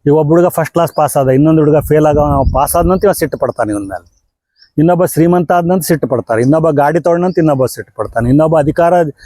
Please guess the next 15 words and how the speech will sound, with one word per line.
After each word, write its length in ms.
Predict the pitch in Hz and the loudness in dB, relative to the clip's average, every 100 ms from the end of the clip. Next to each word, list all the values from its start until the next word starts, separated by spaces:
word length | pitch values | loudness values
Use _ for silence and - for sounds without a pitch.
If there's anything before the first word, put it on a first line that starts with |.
| - - | -20 -4
ಜಾಸ್ತಿ 320 | 135 156 - 185 | 0 0 2 2
ಆದಂಗೆ 180 | 196 | 2
ಸಿಟ್ಟು 240 | 180 160 117 | 0 -2 0
ಬರ್ತದೆ. 260 | 131 120 | -2 0
ಇದಕ್ಕೇನು 340 | 139 143 190 190 | 0 0 0 0
ಕಾರಣನೇ 400 | 170 165 151 131 | 0 0 0 0
ಇಲ್ಲ. 120 | 113 | 0
ಇಂಥ 220 | 123 147 | 0 0
ಸಿಟ್ಟು 340 | 160 165 156 170 | 0 -2 -2 0
ನಮ್ಮ 160 | 147 | 0
ಸಮಾಜದಲ್ಲಿ 640 | 131 127 143 135 139 160 190 - - | 0 0 0 2 2 2 0 -6 -8
ಸಮಾಜವನ್ನು 640 | 127 127 127 123 123 113 | 0 0 2 0 0 0
ಹಾಳು 160 | 107 104 | 0 0
ಮಾಡ್ತಾ, 260 | 101 147 | -2 -2
ಇದಕ್ಕೂ 600 | 156 147 139 113 104 98 | -2 0 0 0 0 -4